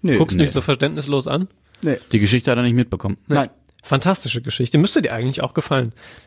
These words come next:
Speaker 2: Ist, ähm, glaub ich, schon ein paar Tage her. Äh, ist, äh, bei der Polizei, hier bei uns in Essen auch, äh, ein Mann abhanden gekommen aus der Ausnüchterungszelle. War halt, äh, ordentlich betrunken, sollte
Speaker 1: Mhm.
Speaker 2: dann da, äh, nüchtern werden.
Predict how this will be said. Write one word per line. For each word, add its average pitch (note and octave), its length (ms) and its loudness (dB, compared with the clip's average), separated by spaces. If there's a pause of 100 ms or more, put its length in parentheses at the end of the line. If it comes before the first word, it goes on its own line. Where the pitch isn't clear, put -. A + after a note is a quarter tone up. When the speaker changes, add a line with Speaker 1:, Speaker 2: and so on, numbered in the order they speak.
Speaker 2:
Ist, - 300 -4
ähm, B2 420 2 (180)
glaub D3 160 4
ich, C#3+ 60 2
schon D#3 140 2
ein C#3 40 -4
paar D3+ 140 -2
Tage D#3+ 240 0
her. C3+ 300 0 (580)
Äh, C#3 180 4
ist, - 240 -4
äh, C3 240 -4
bei C3+ 160 2
der B2+ 120 2
Polizei, C#3 640 0
hier D3 120 4
bei - 80 2
uns - 160 -2
in D#3 60 -4
Essen - 240 -4
auch, D3 320 -2 (480)
äh, C#3+ 220 0
ein C3+ 100 0
Mann F3 160 2
abhanden - 420 -2
gekommen D3 380 0
aus C#3 160 -2
der - 160 0
Ausnüchterungszelle. C3+ 880 0 (420)
War C#3+ 160 2
halt, D3+ 300 -2 (240)
äh, - 40 -14 (280)
ordentlich D3 400 -2
betrunken, A#3+ 460 -2 (160)
sollte C#3+ 280 2
Speaker 1:
Mhm. G#2+ 40 0
Speaker 2:
dann B2 180 2
da, A#2+ 300 2
äh, A#2 240 -2 (140)
nüchtern G3 380 0
werden. G#3 340 -2